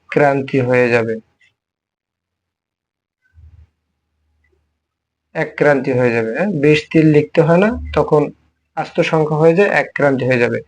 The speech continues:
তাহলে এরকম আমাকে উনিশ পর্যন্ত লিখতে হবে। যেমন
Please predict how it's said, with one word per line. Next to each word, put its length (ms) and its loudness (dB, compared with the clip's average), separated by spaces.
তাহলে 280 -2
এরকম 420 4
আমাকে 280 2
উনিশ 340 4
পর্যন্ত 340 4
লিখতে 360 0
হবে। 260 2
যেমন 300 -2